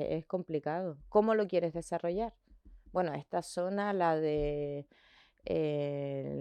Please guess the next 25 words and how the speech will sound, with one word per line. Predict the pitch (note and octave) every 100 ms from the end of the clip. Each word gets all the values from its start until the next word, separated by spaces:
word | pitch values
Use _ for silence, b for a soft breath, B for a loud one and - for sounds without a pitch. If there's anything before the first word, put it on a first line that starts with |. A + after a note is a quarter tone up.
| C3+
el, | C#3+ -
eh, | - D3+ C#3+ C#3+ C#3+ C3+
la | C#3+ C3+
de | C3+
la | C#3
estación | - C#3+ - D#3+
de | D#3
guagua, | D#3 E3+ F3+
o | D#3+
sea, | -
hay | C#3+
varias | C#3+ D3+ F3
zonas | - F#3 F#3+
en | F#3 D#3+
Puerto | D#3+ - F#3
todavía | D#3+ D3+ D#3
que | E3
no | D#3+
están | - E3
desarrolladas | E3 E3+ D#3+ D3+ C#3 C#3+ F3
y | F3
que | D#3
hay | D3+
que | F3+
definir. | F3 - C#3 D#3+ A#3+